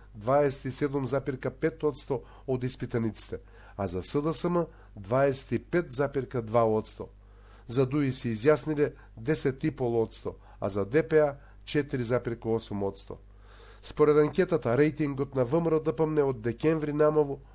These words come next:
бележал пад од два проценти, а на С Д С М бележал раст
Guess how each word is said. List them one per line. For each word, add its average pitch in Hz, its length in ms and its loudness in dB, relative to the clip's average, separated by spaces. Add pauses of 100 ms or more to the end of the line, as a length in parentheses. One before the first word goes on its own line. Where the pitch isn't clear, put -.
(160)
бележал 131 480 2
пад 143 300 -2 (180)
од 113 240 -4
два 143 220 0
проценти, 104 540 -4 (340)
а 92 100 -6
на 90 120 -2
С 151 200 4
Д 156 120 -4
С - 120 2
М 165 160 4
бележал 120 460 0
раст 147 320 2